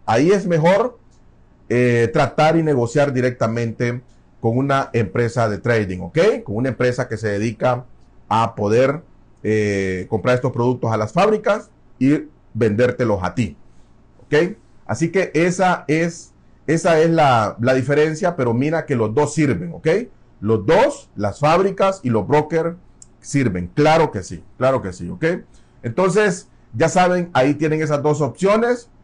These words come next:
ahí tienen esas dos opciones para que ustedes lo puedan hacer, ¿ok?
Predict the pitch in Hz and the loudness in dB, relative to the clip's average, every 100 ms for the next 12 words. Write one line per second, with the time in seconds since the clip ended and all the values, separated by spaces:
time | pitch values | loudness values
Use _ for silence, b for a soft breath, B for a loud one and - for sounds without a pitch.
0 | - 117 127 180 175 160 147 151 131 151 | -8 -6 -2 -2 -2 -2 0 -2 -2 -2
1 | 151 151 147 b b b - 131 - 117 | 0 -2 -4 b b b -2 0 0 -6
2 | - 139 139 139 - - 113 110 - 127 | -2 0 0 -2 -6 -4 0 0 2 2
3 | 123 123 117 - 92 - 131 104 87 | 4 2 -4 -6 -8 -4 -2 0 -2